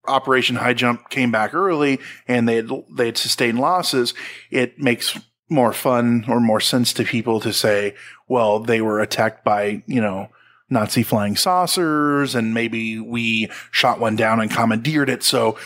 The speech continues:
we took it back." That's another prevailing thought, is like, we con-, we gained technology because right after this happened, we kinda had the technology boom.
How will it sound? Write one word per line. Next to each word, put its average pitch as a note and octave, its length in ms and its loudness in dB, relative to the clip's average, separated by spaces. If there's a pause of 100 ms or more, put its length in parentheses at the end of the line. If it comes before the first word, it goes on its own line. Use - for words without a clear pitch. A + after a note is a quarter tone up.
(180)
we B2+ 140 0
took - 240 -4
it - 160 -8
back." C#3 260 0
That's A#2 220 0
another A2 240 -2
prevailing G#2 420 -2
thought, G#2+ 220 2
is G2+ 100 0
like, G#2 180 0
we G#2+ 160 0
con-, - 360 -2
we A2+ 400 0
gained A2 560 0
technology A2 580 0
because G#2 320 0 (380)
right A#2+ 240 2
after A2 480 2
this G#2+ 240 -2
happened, C3 380 2
we A2+ 60 0
kinda A2 220 0
had G#2+ 180 0
the G#2+ 80 0
technology G#2 680 -2
boom. B2+ 480 2